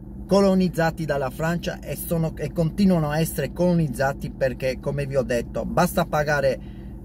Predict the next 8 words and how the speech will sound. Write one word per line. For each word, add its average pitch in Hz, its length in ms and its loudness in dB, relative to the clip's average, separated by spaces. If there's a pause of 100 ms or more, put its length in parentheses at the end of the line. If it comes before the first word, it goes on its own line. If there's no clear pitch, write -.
queste 147 400 -2
popolazioni, 160 1120 0
li 147 160 -6
paghi 147 300 0
una 131 200 -4
piccola, 120 580 -2
ah, 98 420 -6
cagnotta 165 840 0